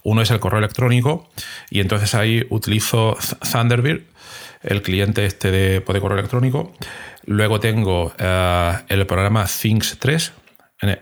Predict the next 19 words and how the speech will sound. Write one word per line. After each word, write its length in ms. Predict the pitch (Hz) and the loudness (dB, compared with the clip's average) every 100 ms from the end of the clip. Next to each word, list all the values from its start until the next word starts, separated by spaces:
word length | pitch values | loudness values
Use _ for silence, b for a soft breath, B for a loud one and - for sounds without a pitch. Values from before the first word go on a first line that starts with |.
| - | 0
en 100 | 107 | 2
el 100 | 110 | 2
Mac, 300 | 143 165 - _ B B B B - - | 2 -2 -12 _ B B B B -14 -12
y, 200 | - - _ _ | -12 -14 _ _
y 240 | 120 123 131 | 0 2 4
luego 240 | 120 120 | 4 4
también 360 | 113 110 113 117 | 2 2 2 2
tengo 560 | 123 131 131 143 143 - | 2 4 2 0 -2 -4
un 140 | 113 117 | 0 0
sistema 460 | 120 - 113 107 | 0 -2 0 0
propio, 560 | 113 127 127 135 139 123 | 0 0 2 2 2 2
eh, 240 | 98 98 | 2 0
que 80 | 95 | -2
estoy 140 | - 113 | -2 -2
implementando 760 | 110 107 101 98 107 107 113 | 2 2 2 2 0 0 0
en, 400 | 92 90 87 85 98 B B B B B | 2 2 2 0 -2 B B B B B
en 220 | - 101 | 0 2
Microsoft 580 | 98 95 95 - 90 - | 2 0 -2 0 -2 -2
Excel, 420 | 98 - - 85 | -4 -2 -4 -6